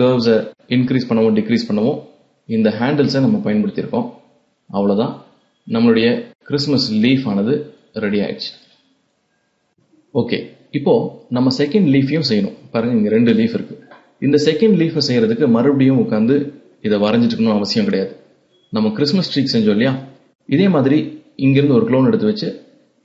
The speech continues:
இன்னொரு லீஃபை நம்ம உருவாக்க போறோம். அதுக்கு என்ன செய்ய போறோம் அப்படின்னா, Alt கீயை பயன்படுத்தி டிராக் செஞ்சு எடுக்காம, பாருங்க, இப்படி க்ளோன் பண்ணிருக்கோம் இல்லையா, இந்த மாதிரி இல்லாம இதை டெலீட் பண்ணிக்கிறேன். ஓகே, இப்போ அதை செலக்ட் பண்ணிட்டு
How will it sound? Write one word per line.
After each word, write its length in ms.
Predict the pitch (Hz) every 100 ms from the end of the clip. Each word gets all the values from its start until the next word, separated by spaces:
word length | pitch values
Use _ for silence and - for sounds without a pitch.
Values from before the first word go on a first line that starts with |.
| 131
இன்னொரு 220 | 147 123 117
லீஃபை 180 | 120 139
நம்ம 120 | 107
உருவாக்க 220 | 107 107 101
போறோம். 180 | 98 - - _ _ _ _ - 127
அதுக்கு 220 | 139 -
என்ன 100 | 139 127
செய்ய 100 | 113
போறோம் 180 | 113 107
அப்படின்னா, 280 | 104 110 135 110 - _ - 139
Alt 200 | 202 202 -
கீயை 160 | 143 135
பயன்படுத்தி 420 | 123 117 110 165 208 - 107
டிராக் 280 | 127 147 -
செஞ்சு 240 | 123 117 147 - 117
எடுக்காம, 420 | 110 110 101 127 - - -
பாருங்க, 220 | 123 139 170
இப்படி 160 | 113 107
க்ளோன் 200 | 127 123
பண்ணிருக்கோம் 320 | 110 104 107
இல்லையா, 160 | 110 104 - - -
இந்த 120 | 120 123
மாதிரி 140 | 117 107
இல்லாம 260 | 101 120 - - _ -
இதை 140 | 110 107 - - -
டெலீட் 220 | 131 147 131
பண்ணிக்கிறேன். 340 | 107 107 135 - - _ _ _ _ 107
ஓகே, 160 | - - - 147
இப்போ 100 | 127
அதை 80 | 117 135
செலக்ட் 200 | 147 -
பண்ணிட்டு 280 | 110 107